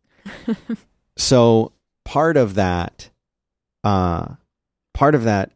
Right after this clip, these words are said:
Speaker 2: comes from, most of it comes from advertising. Most of the money that we make comes from advertising. And we have three great sponsors on this show. Thank you, Hattie.
Speaker 1: Of course.
Speaker 2: And Hattie's full-time job when she's not on the air with me is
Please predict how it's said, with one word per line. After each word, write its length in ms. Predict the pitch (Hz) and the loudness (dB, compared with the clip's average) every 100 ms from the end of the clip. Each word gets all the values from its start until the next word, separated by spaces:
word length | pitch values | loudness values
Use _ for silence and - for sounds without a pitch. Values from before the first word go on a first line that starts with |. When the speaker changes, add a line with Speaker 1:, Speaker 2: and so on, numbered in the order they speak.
| _ _ _ _ _ _ _ | _ _ _ _ _ _ _
Speaker 2:
comes 280 | - 123 113 | -2 0 0
from, 480 | - 107 98 95 92 | -2 0 0 -2 -4
most 280 | 113 139 165 | 2 2 2
of 80 | 107 | -2
it 120 | 110 | -4
comes 200 | 107 101 | -2 -2
from 160 | - 95 | -4 -4
advertising. 640 | 95 90 90 78 76 76 | -4 -4 -6 -6 -8 -6
Most 180 | 90 92 | -4 -4
of 20 | |
the 60 | 101 | -4
money 160 | 92 87 | -4 -6
that 80 | |
we 100 | 85 | -8
make 380 | 85 80 76 - - | -8 -8 -10 -16 -12
comes 200 | 92 85 | -10 -10
from 140 | 87 | -8
advertising. 720 | 85 80 78 78 76 - - 85 _ _ _ _ _ _ _ 101 | -8 -8 -10 -10 -12 -12 -18 -20 _ _ _ _ _ _ _ -6
And 80 | |
we 100 | 98 | -4
have 140 | 90 82 | -4 -6
three 380 | - - 107 95 | -12 -4 -2 0
great 200 | 95 92 | -2 -4
sponsors 520 | - 87 87 87 85 | -6 -6 -6 -10 -8
on 100 | 80 | -10
this 120 | 76 | -10
show. 200 | - 80 | -10 -10
Thank 280 | - 82 80 | -8 -10 -8
you, 60 | 76 | -10
Hattie. 280 | 76 80 _ _ _ - | -10 -16 _ _ _ -14
Speaker 1:
Of 100 | - | -12
course. 280 | - _ _ - | -14 _ _ -8
Speaker 2:
And 100 | 92 | -4
Hattie's 340 | 120 107 98 | -2 0 -2
full-time 520 | - 123 143 117 95 92 | -4 -2 -2 -2 -4 -2
job 260 | 92 87 | -2 -2
when 120 | 92 | -4
she's 200 | - 87 | -6 -6
not 160 | 95 87 | -6 -4
on 140 | 95 | -4
the 100 | 92 | -4
air 140 | 90 85 | -4 -4
with 180 | 85 92 | -6 -8
me 280 | 90 90 90 92 | -6 -6 -6 -4
is 420 | 90 82 - - | -4 -4 -8 -14